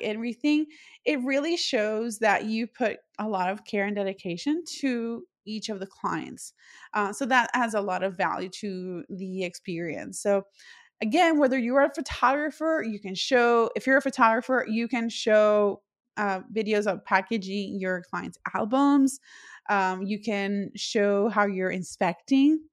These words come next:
albums, for example. Uh, if you're not a ph-, a photographer and you have a product, same thing, you know, how you're packaging your candles, how you're packaging your t-shirts,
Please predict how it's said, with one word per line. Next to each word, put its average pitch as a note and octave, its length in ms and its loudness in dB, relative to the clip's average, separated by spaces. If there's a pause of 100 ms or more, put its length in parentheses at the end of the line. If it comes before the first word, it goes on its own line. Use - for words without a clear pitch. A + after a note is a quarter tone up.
(100)
albums, D4+ 680 2 (240)
for C4+ 100 -2
example. C#4+ 720 0 (460)
Uh, G#3+ 340 4
if A#3+ 200 -2
you're C4 120 0
not B3 320 4
a D#4+ 80 2
ph-, - 220 -4
a A#3 120 2
photographer B3 680 0
and A#3+ 120 0
you A3+ 120 0
have A#3 300 -2
a A#3+ 40 -2
product, A#3+ 480 -4 (100)
same C#4 280 0
thing, D4 420 0
you F#3+ 60 -6
know, F3+ 160 -6 (400)
how G3 100 2
you're B3 200 0
packaging A#3 760 0
your G#3+ 440 0
candles, G3+ 500 0
how - 80 0
you're F#3+ 120 0
packaging B3+ 400 2
your A3 140 -4
t-shirts, - 640 -2